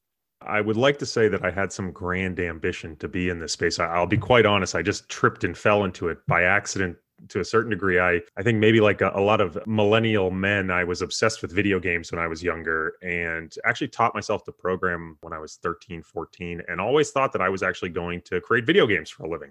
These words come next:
'cause that's what a young man's ambitions, uh, amount to. I went to college for computer science. My undergrad was at Cornell and quickly realized I did not want to actually program for a living, though that is actually where I spend most of my time nowadays.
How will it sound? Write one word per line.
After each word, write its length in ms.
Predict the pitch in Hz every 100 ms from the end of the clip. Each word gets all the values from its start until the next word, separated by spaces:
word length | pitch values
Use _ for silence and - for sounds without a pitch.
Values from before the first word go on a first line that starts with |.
| _ -
'cause 220 | 76 -
that's 220 | 80 -
what 100 | 85 -
a 60 | 85
young 200 | 82 82
man's 480 | 82 80 80 76
ambitions, 680 | 85 80 90 - 73 - - -
uh, 240 | 92 92
amount 300 | 87 87 87
to. 220 | 87 76 -
I 80 |
went 180 | 95 117
to 100 | 120 90 -
college 420 | 110 107 104 -
for 480 | - 95 87 87 -
computer 340 | 101 - 104 95
science. 680 | - 90 90 87 87 - - -
My 120 | 80
undergrad 280 | 87 90 85
was 100 | 80
at 120 | -
Cornell 500 | - 85 82 80 85
and 180 | 82 -
quickly 320 | 180 - 131
realized 420 | 110 104 90 87
I 100 | 87
did 200 | 92 82
not 320 | 95 92 -
want 300 | 92 87 78
to 100 | -
actually 300 | 80 - 85
program 520 | - 90 82 82 78
for 220 | 76 - 80
a 80 |
living, 420 | 90 87 80 82 92
though 180 | 85 76 _
that 160 | - 80
is 120 | 78
actually 240 | 80 - 80
where 140 | 78
I 40 |
spend 260 | 73 - 78
most 200 | 76 -
of 20 |
my 100 | 80
time 260 | - 85 85
nowadays. 480 | 78 78 78 78